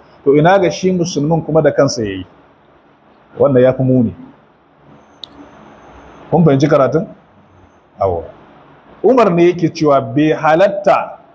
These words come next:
a bar kafirai a ƙasashen musulmi su bayyana abubuwa ta kafircinsu da wanda ya saba wa hatta ma addininsu. Kar a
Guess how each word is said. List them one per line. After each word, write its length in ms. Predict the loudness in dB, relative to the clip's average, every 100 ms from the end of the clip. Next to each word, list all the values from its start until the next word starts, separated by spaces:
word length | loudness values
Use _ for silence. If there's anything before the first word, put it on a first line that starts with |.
| -4
a 100 | 0
bar 240 | 0 -2 0
kafirai 680 | 0 0 0 -2 -2 -4 -10 _ _ -6
a 80 |
ƙasashen 640 | 0 0 0 -2 -2 -2 0
musulmi 600 | -2 -2 -2 0 2 0 -2 -12
su 240 | -12 -2 -2
bayyana 720 | 2 0 0 0 2 2 2 0
abubuwa 540 | 0 0 2 2 2 0
ta 80 | -6
kafircinsu 1000 | -4 0 0 0 -2 -4 -6 -8 -6 -2
da 100 | 0
wanda 340 | 0 -2 0
ya 220 | 2 2
saba 560 | 0 0 2 2 0 0
wa 160 | 0 -2
hatta 300 | -4 0 2
ma 140 | 2
addininsu. 600 | 0 -4 -6 -8 -14 -20 _ _ _ _ _ _ _ _ _ _ -4
Kar 160 | 0
a 80 | 2